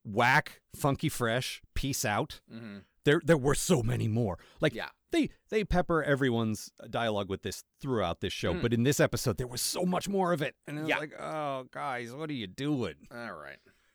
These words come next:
Speaker 1: Particularly when Richie does it. We've said that before.
Speaker 2: Mm-hmm.
Speaker 1: Where he'll, she'll walk up to Virgil and say, "Sup, V?"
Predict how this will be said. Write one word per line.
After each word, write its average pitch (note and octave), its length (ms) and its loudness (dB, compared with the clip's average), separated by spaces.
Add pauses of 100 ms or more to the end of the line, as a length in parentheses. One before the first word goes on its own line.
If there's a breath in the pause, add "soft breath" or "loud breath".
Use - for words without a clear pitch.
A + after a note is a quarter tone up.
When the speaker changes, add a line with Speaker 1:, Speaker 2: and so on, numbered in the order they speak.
Speaker 1:
Particularly G#3 420 0
when C#3+ 160 6
Richie A#2 240 2
does F#2+ 180 0
it. G#2 80 -4
We've C3 160 -2
said A#2 180 2
that F#2+ 180 0
before. B1+ 400 -12 (300)
Speaker 2:
Mm-hmm. A#2+ 280 -12 (500)
Speaker 1:
Where A2+ 260 4 (160)
he'll, B2+ 240 2
she'll - 400 0
walk B2 200 4
up B2 140 0
to A#2+ 60 -2
Virgil A#2 420 2
and F#2+ 120 -6
say, F#2 140 -6
"Sup, F3+ 480 4
V?" E3+ 400 8